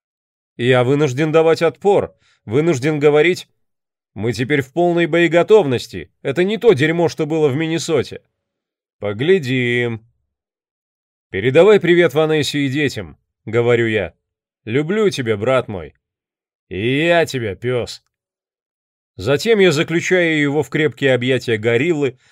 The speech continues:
хватая за шею и говорю: «Бин, вы сегодня улетаете?»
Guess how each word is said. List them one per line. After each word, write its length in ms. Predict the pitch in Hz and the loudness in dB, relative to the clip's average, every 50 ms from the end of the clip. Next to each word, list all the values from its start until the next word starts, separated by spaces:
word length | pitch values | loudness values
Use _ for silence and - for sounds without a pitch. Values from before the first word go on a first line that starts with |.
| _ _ _ | _ _ _
хватая 480 | _ - 175 175 170 208 196 180 165 | _ -2 -2 0 2 4 4 6 6
за 160 | 139 120 151 | 4 4 2
шею 500 | 151 - - 196 202 190 170 151 131 - _ _ _ _ _ - | 0 0 2 2 2 2 2 0 -4 -6 _ _ _ _ _ -4
и 100 | 190 185 | -2 0
говорю: 560 | 143 165 156 147 147 139 127 107 85 80 _ _ _ _ _ _ _ _ _ _ _ _ _ _ - | 4 4 4 6 4 4 2 0 -2 -6 _ _ _ _ _ _ _ _ _ _ _ _ _ _ -12
«Бин, 420 | - 98 131 147 143 127 98 85 - _ _ _ - | -6 -2 0 0 0 0 -2 -4 -12 _ _ _ -8
вы 160 | 110 127 143 | -6 -4 -4
сегодня 420 | - 151 156 180 220 220 170 170 156 | -2 0 4 6 6 6 6 4 2
улетаете?» 640 | 143 135 127 135 131 120 104 95 87 - - - | 0 0 0 0 0 0 0 -2 -4 -10 -16 -20